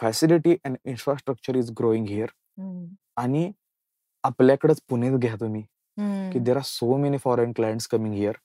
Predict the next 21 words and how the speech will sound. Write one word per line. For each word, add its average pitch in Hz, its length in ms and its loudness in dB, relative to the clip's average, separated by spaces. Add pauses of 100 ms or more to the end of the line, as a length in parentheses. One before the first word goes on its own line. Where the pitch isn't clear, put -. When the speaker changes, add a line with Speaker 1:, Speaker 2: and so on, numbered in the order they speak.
(160)
Speaker 2:
बरोबर. 220 320 -2
Speaker 1:
लोकांनी 120 380 2
कितीही 123 340 2
बोंबा 131 280 0
मारू 117 200 0
द्या, 117 100 -2
नोकऱ्या 110 280 -4
जातात 104 260 -4
किंवा 101 160 -4
काय, 113 160 -10 (840)
त्याची 107 140 -4
दुसरी 110 280 -2
एक 120 120 0
बाजू 110 240 2
आहे 123 60 -2 (200)
की 139 120 -4 (200)
काही 113 180 -2
गोष्टी 120 360 -4
येतायत 107 280 0 (120)
पण. - 60 -20 (180)
Speaker 2:
हो, 220 280 -6